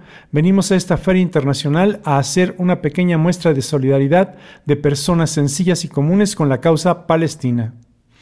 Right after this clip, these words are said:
El miércoles veintinueve de noviembre tuvo lugar otra marcha del Ángel al Zócalo, como parte del Día Internacional de Solidaridad con Palestina. En esta ocasión estuvo encabezada por organizaciones sociales, sindicatos y contingentes estudiantiles.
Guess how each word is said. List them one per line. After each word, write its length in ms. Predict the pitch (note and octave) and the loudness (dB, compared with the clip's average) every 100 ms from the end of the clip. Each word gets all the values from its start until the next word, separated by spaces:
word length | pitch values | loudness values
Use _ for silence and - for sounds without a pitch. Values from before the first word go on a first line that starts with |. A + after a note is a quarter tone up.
| - - - | -20 -20 -6
El 140 | D3+ D3 | -2 2
miércoles 420 | F3+ F3 D#3 C3 | 2 2 2 2
veintinueve 480 | C3 C3+ C#3+ F3+ E3+ | 0 0 2 2 2
de 100 | C#3+ | 2
noviembre 540 | C3+ D#3 F3 G3 G#3+ - - - | 0 0 2 0 -2 -8 -20 -4
tuvo 180 | G#3+ G#3+ | 0 2
lugar 400 | F3 F#3+ G3+ - | 2 2 0 0
otra 300 | F#3+ F#3+ F#3 | -2 0 -2
marcha 400 | F3 F#3+ F#3+ F#3 | 0 -2 -2 -2
del 140 | D3 | 0
Ángel 260 | E3+ - E3 | 0 0 0
al 140 | C#3+ | -2
Zócalo, 420 | C#3+ G3 F3+ C#3 - - - - - | -2 0 0 -2 -6 -20 -20 -20 -4
como 240 | D3+ C#3+ | 0 0
parte 320 | E3 F3 E3 | 2 0 0
del 200 | F3 D3+ | 0 0
Día 140 | C#3+ F3+ | 0 0
Internacional 640 | F3+ E3 C#3+ C#3 D3 D#3+ | 0 0 -2 -4 -2 -2
de 100 | E3+ | -2
Solidaridad 600 | D#3+ D3 B2+ C3+ C3+ E3 | -4 -4 -2 0 2 0
con 200 | E3 D#3+ | 0 -4
Palestina. 640 | C#3 C3+ B2 F#3+ G3 D3+ - - - - - - | 0 -2 -2 -2 0 0 -4 -20 -20 -20 -20 -6
En 100 | D3+ | -2
esta 180 | D#3+ D#3+ | -2 -2
ocasión 580 | C#3+ C3 - G3 A3+ - - - | -2 -4 0 2 2 -2 -12 -10
estuvo 280 | C3 F3+ F3+ | -6 0 0
encabezada 680 | E3 C#3 C3+ - F3+ F#3 F3+ | 2 0 0 2 2 2 2
por 120 | C#3+ | 0
organizaciones 640 | C#3 C3+ B2+ C#3 - F3 F3 | 0 0 -2 -2 -2 -2 -2
sociales, 540 | C#3 - F3 F3+ F#3 | -4 -2 2 2 0
sindicatos 640 | D3+ C3+ C3 E3 E3 F3+ | -2 -2 0 -2 -2 -6
y 40 | D#3 | -4
contingentes 800 | C#3 C3 C#3 - E3+ D#3+ F3+ - | -4 -2 -2 -2 -2 -2 -4 -2
estudiantiles. 1160 | E3+ D#3 D#3+ C3 A#2+ A#2+ C3 A#2+ A2+ - - | -4 -2 -2 0 -2 -2 -2 -2 -4 -8 -16